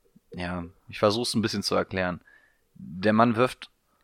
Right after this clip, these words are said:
kaum Interceptions, auch wenn's für Fantasy Football jetzt nicht so mega relevant ist, weil du in der Regel nur zwei Minuspunkte bekommst für eine Interception. Ähm,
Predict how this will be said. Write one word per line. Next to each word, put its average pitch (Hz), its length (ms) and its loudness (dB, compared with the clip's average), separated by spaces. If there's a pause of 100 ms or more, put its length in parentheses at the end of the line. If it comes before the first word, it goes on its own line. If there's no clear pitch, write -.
kaum 123 360 8
Interceptions, - 840 0
auch - 200 -2
wenn's 113 180 -4
für 110 80 -4
Fantasy 113 420 -2
Football 113 300 2
jetzt - 160 0
nicht 110 120 -4
so 104 100 -2
mega 107 340 4
relevant 107 440 2
ist, - 80 -10
weil 92 140 0
du 95 60 -2
in 92 80 -4
der 92 100 2
Regel 95 200 0
nur 95 180 -4
zwei 95 260 0
Minuspunkte 113 580 -4
bekommst 107 420 -6
für 104 100 -4
eine 104 120 -4
Interception. 104 760 -6 (680)
Ähm, 101 640 2